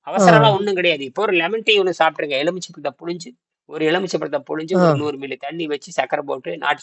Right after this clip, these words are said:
Speaker 1: சர்க்கரையோ தேனோ கருப்பட்டியோ உங்களுக்கு எல்லாமே
Speaker 2: ஆ.
Speaker 1: இருக்குதுல்ல,
Speaker 2: ஆ.
Speaker 1: சாப்பிட்டுட்டு
Speaker 2: ஆ.
Speaker 1: இதை வந்து
Speaker 2: ம்.
Speaker 1: அரை கிலோ பீட்ரூட், ஒரு கால் கிலோ வெங்காயத்தை வாங்கிட்டு வர சொல்லுங்க. அப்புறம் பச்சை மிளகாய் வழக்கம் போல எல்லாம், எ-, எ-, எல்லாம் இருக்கிறதா ஒரு பண்ணு கிண்ணு வாங்கிட்டு வர சொல்லுங்க.
Speaker 2: ஆ.
Speaker 1: பண்ணி சமையல் பண்ணி
Speaker 2: ஓகே.
Speaker 1: எனக்கு
Speaker 2: ஆ.
Speaker 1: அப்படியே போட்டோ எடுத்து வீடியோ எடுத்து அனுப்புங்க.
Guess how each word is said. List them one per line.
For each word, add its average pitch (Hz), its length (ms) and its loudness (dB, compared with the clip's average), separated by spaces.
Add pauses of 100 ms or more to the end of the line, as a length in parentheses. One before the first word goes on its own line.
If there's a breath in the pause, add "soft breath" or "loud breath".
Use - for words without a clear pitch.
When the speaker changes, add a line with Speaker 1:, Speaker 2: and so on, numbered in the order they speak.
Speaker 1:
சர்க்கரையோ 131 400 -6
தேனோ 139 440 -6 (180)
கருப்பட்டியோ 135 480 -10
உங்களுக்கு 135 280 -10
எல்லாமே 165 320 -4
Speaker 2:
ஆ. - 0 -
Speaker 1:
இருக்குதுல்ல, 143 340 2 (360)
Speaker 2:
ஆ. 165 180 -6
Speaker 1:
சாப்பிட்டுட்டு 156 580 -2 (140)
Speaker 2:
ஆ. 170 260 6
Speaker 1:
இதை 185 160 2
வந்து 170 580 2
Speaker 2:
ம். 165 240 0
Speaker 1:
அரை 151 220 0
கிலோ 160 220 -4
பீட்ரூட், 180 360 -2
ஒரு 180 160 -2
கால் 151 180 2
கிலோ 139 180 -8
வெங்காயத்தை 156 360 -6
வாங்கிட்டு 147 140 2
வர 143 140 0
சொல்லுங்க. 147 360 -6
அப்புறம் 214 60 -2
பச்சை 180 260 -2
மிளகாய் 180 240 -2
வழக்கம் 160 320 6
போல 202 140 0
எல்லாம், 185 180 0
எ-, 165 200 -6
எ-, 143 240 -2
எல்லாம் 170 200 -6
இருக்கிறதா 170 420 0
ஒரு 156 140 2
பண்ணு 151 240 2
கிண்ணு 151 160 -8
வாங்கிட்டு 156 40 -8
வர 135 280 -2
சொல்லுங்க. 117 440 -10 (420)
Speaker 2:
ஆ. 170 140 8
Speaker 1:
பண்ணி 156 220 0
சமையல் 190 480 6
பண்ணி 185 160 4
Speaker 2:
ஓகே. 233 40 6
Speaker 1:
எனக்கு 165 180 2
Speaker 2:
ஆ. 139 40 4
Speaker 1:
அப்படியே 151 340 2
போட்டோ 233 280 2
எடுத்து 196 340 2
வீடியோ 208 260 2
எடுத்து 170 200 -2
அனுப்புங்க. 156 380 -6